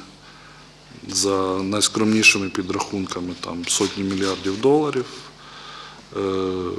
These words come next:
більше трьох тисяч, е, закладів освіти зруйновано, школи,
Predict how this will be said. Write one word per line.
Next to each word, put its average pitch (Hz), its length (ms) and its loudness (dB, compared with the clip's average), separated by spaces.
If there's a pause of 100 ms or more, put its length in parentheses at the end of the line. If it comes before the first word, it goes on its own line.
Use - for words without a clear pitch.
(720)
більше 104 320 4
трьох 117 420 6
тисяч, - 680 2
е, 90 340 -4
закладів 92 540 -2
освіти 135 520 2
зруйновано, 110 680 -2
школи, 113 540 0